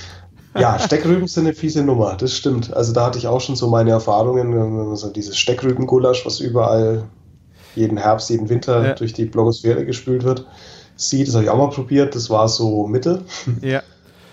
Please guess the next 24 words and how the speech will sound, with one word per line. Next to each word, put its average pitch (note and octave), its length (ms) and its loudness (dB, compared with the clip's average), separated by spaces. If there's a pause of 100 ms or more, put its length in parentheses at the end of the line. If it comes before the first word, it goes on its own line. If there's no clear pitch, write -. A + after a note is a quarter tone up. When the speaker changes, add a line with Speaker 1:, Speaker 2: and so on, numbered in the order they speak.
(180)
Speaker 1:
Zuckerrübe. D#3 880 2 (220)
Speaker 2:
Entschuldigung, C3 400 -4
hab A2+ 100 -6
ich A#2 80 -12
total C#3 320 -2
ver-, C3 200 -4 (140)
verdreht C3 380 0
gerade. A2 420 0
<laughs> - 60 -10 (1300)
Speaker 1:
Okay. G#2+ 360 -2 (220)
Speaker 2:
Ja. B2+ 100 2 (260)
Speaker 1:
Du - 60 -10
siehst, B2 300 0
mein G#2 140 0
botanisches A2+ 600 0
Wissen, B2 160 -6
mit A2+ 100 -2
dem A#2 140 2
ist B2 80 2
es A#2 80 0
nicht A#2 180 0
weit G#2+ 260 0
her. A#2+ 280 0 (340)
Ähm, G2+ 340 -2